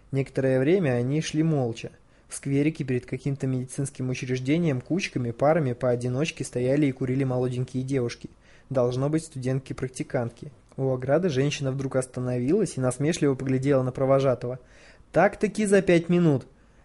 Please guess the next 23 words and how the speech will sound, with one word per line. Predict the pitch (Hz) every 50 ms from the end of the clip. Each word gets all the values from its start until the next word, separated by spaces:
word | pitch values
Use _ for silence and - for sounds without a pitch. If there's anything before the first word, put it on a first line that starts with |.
| _ -
Если | 123 123 139 143 - - 131
замочная | 120 127 135 135 135 135 143 147 147
скважина, | 151 - 208 233 254 240 226 208 196 190
без | 170 139 123 156 185 190 160
вопросов. | 156 160 151 - 147 143 127 120 - - - - - _ _ _ - - -
Сейчас | - 160 - 254 254 254 -
проверим. | - 208 190 175 156 135 131 131 123 123 120 123 - - - - - _ 131
Девчонки | 135 147 147 - - 160 190 214 214 - 185
тут | 160 160 160
все | - - 175
молодые, | 170 170 165 165 165 160 139 131 127 123 120 120
серьёзного | - - 127 135 156 175 170 165 156 151
чувства | 147 - 190 196 - 170
в | 151
этом | 151 147 151 143 139
возрасте | 147 151 147 147 147 - 160
бывает | 143 135 131 135 135 135 135
редко. | 135 135 135 123 120 - - - - - _ - - -
Покажите, | _ 139 131 - 143 160 165 208 202 - - 131
которые | 139 131 - 151 139 135
тут | - 135
без | 135 131 151 160
скважины. | - - - 202 185 160 131 120 120 117 117 117 -